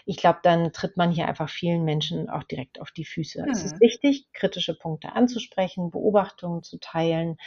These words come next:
Speaker 1: ähm, und auch Vorschläge zu machen, wie man's vielleicht weiterentwickeln kann. Aber es ist auch wichtig, immer mal reinzuhorchen,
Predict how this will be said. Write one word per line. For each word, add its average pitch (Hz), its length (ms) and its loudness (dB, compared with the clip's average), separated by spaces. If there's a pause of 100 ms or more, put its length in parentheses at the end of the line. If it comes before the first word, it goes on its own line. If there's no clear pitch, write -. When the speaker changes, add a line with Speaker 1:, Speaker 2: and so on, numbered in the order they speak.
(420)
Speaker 1:
ähm, 165 340 6
und - 220 -2
auch 165 120 -2
Vorschläge 196 560 2
zu - 160 -8
machen, 165 360 -2
wie 160 100 -2
man's 160 280 -2
vielleicht - 260 -8
weiterentwickeln 240 800 2
kann. 247 380 4 (380)
Aber 185 120 4
es 175 120 -2
ist - 160 -16
auch - 260 4
wichtig, 202 400 4
immer 180 180 2
mal 170 160 2
reinzuhorchen, 175 1160 0